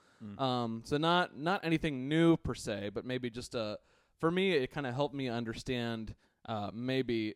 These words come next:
Speaker 2: in a better way, the way the book is supposed to be understood, if that makes sense.
Speaker 1: It does, and I think that it's, that's a good way of putting it, how you're, you know, you turn, you know, you turn the tables, you know, so, so to speak,
Speaker 2: The
Speaker 1: because
Speaker 2: tables.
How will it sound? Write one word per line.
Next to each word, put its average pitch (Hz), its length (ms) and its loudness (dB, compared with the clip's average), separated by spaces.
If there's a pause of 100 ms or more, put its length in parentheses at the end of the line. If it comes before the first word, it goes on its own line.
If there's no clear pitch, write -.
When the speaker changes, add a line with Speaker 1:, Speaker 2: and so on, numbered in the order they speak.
(120)
Speaker 2:
in 117 120 -8
a 110 40 -8
better 117 240 -2
way, 110 160 -2
the 107 100 -6
way 110 180 -4
the 104 100 -8
book 117 280 -4
is 107 140 -8
supposed - 500 -6
to - 40 -14
be 107 140 -12
understood, 95 480 -12 (180)
if - 60 -16
that 110 120 -8
makes 98 180 -14
sense. - 340 -16 (400)
Speaker 1:
It 123 180 -6
does, 120 360 -4
and 113 120 -8
I 110 100 -8 (120)
think 127 340 -8
that 110 220 -6 (260)
it's, - 400 -10 (200)
that's 117 220 -8
a 127 60 -6
good 110 160 -8
way 107 140 -4
of - 120 -16
putting 110 320 -2
it, 85 140 -14 (100)
how 92 140 -8
you're, 90 340 -12 (100)
you 101 120 -14
know, 92 60 -10
you 87 160 -12 (100)
turn, 104 420 -6 (680)
you 98 80 -12
know, 92 60 -8
you 90 160 -8
turn 104 260 -6
the 90 80 -8
tables, 82 640 -8 (520)
you 95 120 -14
know, 78 120 -14
so, - 180 -16 (100)
so - 160 -14
to 76 80 -14
speak, 76 260 -16 (140)
Speaker 2:
The 104 80 -8
Speaker 1:
because 110 180 -2
Speaker 2:
tables. 117 560 -8